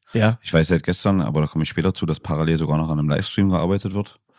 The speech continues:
Speaker 1: Ah,
Speaker 2: dass das
Speaker 1: stark.
Speaker 2: auch übertragen wird. Und ja, schauen wir mal. Aber war auf jeden Fall für die Frauen in Gänze beim ersten F C Magdeburg ein gutes, äh, Wochenende.
Speaker 1: <laughs>
Speaker 2: Die,
Speaker 1: Die, die zweite.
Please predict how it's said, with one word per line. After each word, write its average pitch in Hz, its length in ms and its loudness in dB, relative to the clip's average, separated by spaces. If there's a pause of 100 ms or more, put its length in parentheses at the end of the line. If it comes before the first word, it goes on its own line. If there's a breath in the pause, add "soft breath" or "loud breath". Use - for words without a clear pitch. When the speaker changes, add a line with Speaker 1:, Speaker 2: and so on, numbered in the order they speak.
(220 soft breath)
Speaker 1:
Ah, 131 160 6
Speaker 2:
dass 87 120 -2
das 82 100 0
Speaker 1:
stark. 78 260 0
Speaker 2:
auch 73 60 -4
übertragen 78 500 -2
wird. 87 220 -4
Und 69 300 -4
ja, 62 140 -4 (120)
schauen - 200 -2
wir 78 60 2
mal. 67 160 -2
Aber 76 180 2 (360 loud breath)
war 85 220 6
auf 73 100 0
jeden 98 120 4
Fall 98 120 0
für 90 60 -2
die 82 80 -2
Frauen 92 500 2
in 80 160 -2
Gänze 101 340 2
beim 98 180 2
ersten 95 220 -2
F 92 80 -2
C - 120 -2
Magdeburg 87 440 -2
ein 78 100 -2
gutes, 85 400 0
äh, 76 300 0
Wochenende. 104 440 4
Speaker 1:
<laughs> - 0 -
Speaker 2:
Die, 85 120 4
Speaker 1:
Die, 85 140 2
die 123 100 0
zweite. - 520 0